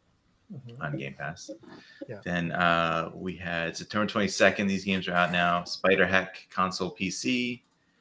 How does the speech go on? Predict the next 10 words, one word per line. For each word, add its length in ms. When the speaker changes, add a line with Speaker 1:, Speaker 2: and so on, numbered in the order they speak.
Speaker 1:
Mm-hmm. 200
Speaker 2:
That's 160
a 60
day 200
one 220
Game 240
Pass 280
game. 520
Beacon 340
Pines, 800